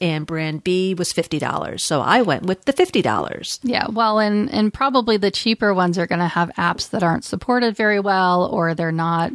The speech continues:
Speaker 2: like, English is not the first language, and the instructions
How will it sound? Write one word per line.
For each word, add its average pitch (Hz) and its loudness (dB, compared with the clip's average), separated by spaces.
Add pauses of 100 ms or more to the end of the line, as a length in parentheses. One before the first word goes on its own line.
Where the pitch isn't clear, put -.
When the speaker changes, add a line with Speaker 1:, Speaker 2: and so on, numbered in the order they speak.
Speaker 2:
like, 165 -6
English 180 2
is 170 -6
not 165 -4
the - -6
first 170 -6
language, 214 2
and 165 -2
the 156 -2
instructions - -6